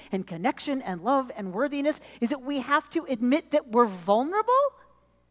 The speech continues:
What kind of an answer is that? For folks who are looking how to do it so that it's always gonna be, uh, right? That's not a very comforting answer.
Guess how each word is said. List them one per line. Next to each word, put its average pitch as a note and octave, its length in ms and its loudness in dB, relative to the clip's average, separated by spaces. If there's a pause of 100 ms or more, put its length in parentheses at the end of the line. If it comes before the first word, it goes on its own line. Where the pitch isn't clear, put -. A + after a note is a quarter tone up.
(960)
What G3 600 6
kind B4+ 280 4
of D5+ 60 2
an C#5+ 80 10 (200)
answer C5 120 4 (140)
is C#4 300 -6
that? - 680 6 (480)
For F4+ 80 6
folks G4+ 260 4
who F#4+ 60 -6
are F#4 80 -2
looking F4 220 -6
how G#3 160 -4
to A#3 100 -4
do G#3 220 -6
it A3+ 80 -8
so G3+ 100 -6
that A3 140 -10
it's A3+ 100 -14
always A#3 220 -10
gonna A3+ 160 -16
be, - 100 -14
uh, G#3+ 160 -8
right? - 420 -6
That's - 240 -4
not B4 320 2
a F4+ 60 0
very G#4 240 0
comforting G4+ 800 -4 (500)
answer. E3+ 720 -10